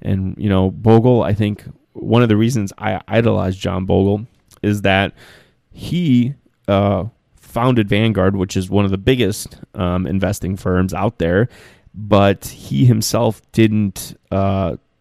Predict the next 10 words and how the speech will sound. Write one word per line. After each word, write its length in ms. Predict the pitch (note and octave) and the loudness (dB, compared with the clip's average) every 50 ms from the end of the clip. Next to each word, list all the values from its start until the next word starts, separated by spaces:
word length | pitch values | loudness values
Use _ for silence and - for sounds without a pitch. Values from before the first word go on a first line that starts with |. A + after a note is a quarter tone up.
| _ - | _ -4
take 280 | - B2 A2 G#2 - | -2 -2 -2 0 0
in 160 | A#2 A2 G#2 | 0 0 2
on 160 | G2+ F#2+ F#2+ G2 | 2 0 0 2
those 200 | F#2+ F2+ - - | 0 0 0 -2
profits. 580 | - - - G#2 G2 G2 - - - - - | -6 -6 -6 -6 -6 -6 -10 -12 -16 -16 -10
He 80 | - A2 | -10 -8
decided 440 | G#2 G#2 G#2 - F#2 F#2 G2+ G#2 G2 | -6 -6 -6 -4 -2 -2 -2 -2 -4
to 320 | - - G#2 G2+ G2+ G2+ G#2 | -2 0 2 2 2 2 0
share 400 | - - - - G2+ A2 G#2+ G#2 | -2 -4 -2 0 2 4 4 4
it, 180 | G2+ G2 - | 2 0 -4